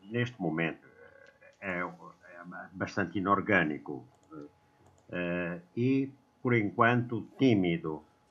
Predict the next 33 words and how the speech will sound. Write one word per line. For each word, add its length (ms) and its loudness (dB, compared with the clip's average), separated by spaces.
Quer 80 -6
dizer, 500 -2
é, 140 0
é, 480 -6
é 20 -6
muito 400 0
forte 460 2
ao 120 0
nível 540 -2
de, 120 -6
de, 160 -12
de, 240 -10
dos, 320 -12
de, 80 -10
das 140 -10
pessoas, 580 0
dos 180 -14
ativistas, 640 -2
mas 560 2
no 240 0
terreno 680 2
a 120 -4
correspondência 920 -2
da 120 -6
população 800 -4
é, 260 -4
é 100 -10
fraca, 460 0
quer 100 -14
dizer, 220 -4
eh, 600 -8
juntam 460 0
poucos, 640 4